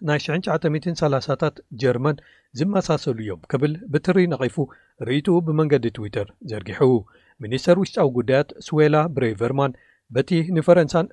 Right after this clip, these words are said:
ብሪጣንያን ዘራኽብ ወሽመጥ ብንኣሽቱ ጀላቡ ዝሰግሩ ሓተት ዕቑባ ደው ከተብሎም ዘለዋ መደብ ትገልጽ ነይራ። ኣብቲ እዋን ሚስተር ሊነከር ቀዳማይ ነገር እዚ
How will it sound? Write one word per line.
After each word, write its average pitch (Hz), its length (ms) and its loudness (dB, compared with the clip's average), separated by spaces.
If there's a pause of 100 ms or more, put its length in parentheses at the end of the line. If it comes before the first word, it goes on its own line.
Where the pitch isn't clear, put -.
ብሪጣንያን 156 520 0
ዘራኽብ 143 360 2 (120)
ወሽመጥ 156 480 -4 (400)
ብንኣሽቱ 139 460 -2
ጀላቡ 147 440 4
ዝሰግሩ 151 420 0
ሓተት 160 380 0
ዕቑባ 113 260 0 (400)
ደው 156 220 6
ከተብሎም 151 600 0
ዘለዋ 156 400 4
መደብ 127 280 2 (120)
ትገልጽ 143 460 4
ነይራ። 143 200 4 (160)
ኣብቲ - 280 2
እዋን 113 320 2 (400)
ሚስተር 180 320 4
ሊነከር 127 460 0 (340)
ቀዳማይ 147 420 2
ነገር 120 260 2 (300)
እዚ 147 140 -2